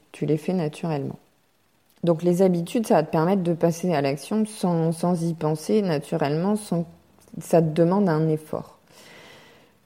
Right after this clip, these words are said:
Et l'habitude, ça diminue aussi la charge mentale, ça diminue le stress parce que, euh, bah, parce que tu, tu réfléchis pas, tu penses pas, t'es en pilote automatique. Et ça diminue cette sensation de, de manque de temps.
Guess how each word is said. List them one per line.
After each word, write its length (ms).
Et 80
l'habitude, 520
ça 240
diminue 460
aussi 320
la 200
charge 320
mentale, 680
ça 220
diminue 440
le 140
stress 360
parce 280
que, 420
euh, 260
bah, 140
parce 180
que 140
tu, 240
tu 160
réfléchis 460
pas, 180
tu 200
penses 220
pas, 160
t'es 160
en 120
pilote 400
automatique. 720
Et 80
ça 220
diminue 500
cette 280
sensation 520
de, 320
de 320
manque 340
de 140
temps. 360